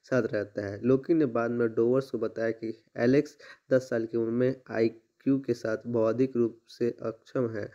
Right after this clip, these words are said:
और आरवी यह उसके घर में कोई भौतिक प्रमाणि-, प्रमाण नहीं मिला है। लोकी स्थानीय और यौन अपराधी और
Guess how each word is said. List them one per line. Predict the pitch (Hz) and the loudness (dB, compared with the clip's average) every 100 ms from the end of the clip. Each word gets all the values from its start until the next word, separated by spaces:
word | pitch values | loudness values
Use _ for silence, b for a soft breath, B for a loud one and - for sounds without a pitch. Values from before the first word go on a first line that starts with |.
| b b | b b
और | 120 123 113 | -2 0 0
आरवी | 117 120 135 127 - _ _ - | 0 2 2 0 -2 _ _ -2
यह | 127 | 2
उसके | 127 120 - 113 | 2 0 -2 -2
घर | 120 120 | 0 0
में | 117 104 | 0 -4
कोई | - 123 | -2 0
भौतिक | 117 110 117 117 | 0 -2 -4 -4
प्रमाणि-, | 117 110 107 107 - _ | -4 -4 -4 -6 -8 _
प्रमाण | - 113 110 117 131 B B B - | -6 -4 0 0 0 B B B -2
नहीं | 117 | 2
मिला | 110 107 101 | 2 2 0
है। | 101 101 - _ - B B | -4 -10 -12 _ -20 B B
लोकी | 135 139 160 | 4 6 4
स्थानीय | 147 - 113 123 127 | 4 -2 -2 0 2
और | 113 | 2
यौन | 110 117 131 135 127 | 2 2 2 -2 -6
अपराधी | 117 110 107 113 110 | -6 -4 -2 -2 -2
और | 117 113 - | -2 -2 -4